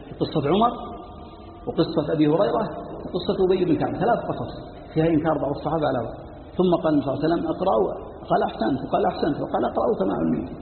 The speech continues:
وهذا موجب على كل حال أنه يقع لبعض الناس. هذا العلم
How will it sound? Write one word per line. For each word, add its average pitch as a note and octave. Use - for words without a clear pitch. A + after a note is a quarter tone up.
وهذا F3
موجب B4
على C3+
كل B2+
حال C3+
أنه B2+
يقع C#3+
لبعض B2
الناس. C#3
هذا D#3+
العلم F3+